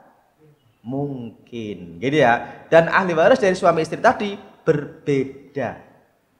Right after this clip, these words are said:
Oke, oke, bisa difahami, bisa difahami. Atau misalnya anaknya perempuan semuanya, tapi lebih dari dua.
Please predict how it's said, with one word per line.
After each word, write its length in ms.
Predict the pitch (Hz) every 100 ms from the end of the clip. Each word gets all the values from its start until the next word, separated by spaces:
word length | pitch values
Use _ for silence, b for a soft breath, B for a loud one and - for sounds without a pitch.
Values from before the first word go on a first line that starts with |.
| _ _ -
Oke, 480 | 95 131 170 - -
oke, 400 | 90 107 131 -
bisa 160 | 117
difahami, 480 | 135 131 143 120 139
bisa 160 | 127 127
difahami. 480 | 120 120 117 202 - - _ _ _ _ _ _ -
Atau 400 | 196 196 277 269
misalnya 440 | 247 240 240 262
anaknya 440 | 233 240 233 254 262 262
perempuan 400 | 240 240 226 233
semuanya, 600 | 233 220 240 240 208 123 - - _ _ _ _ _ _ _ _ _
tapi 400 | - 117 226 233
lebih 280 | 190 - 214
dari 600 | 127 120 160 180 - -
dua. 600 | 117 143 139 - -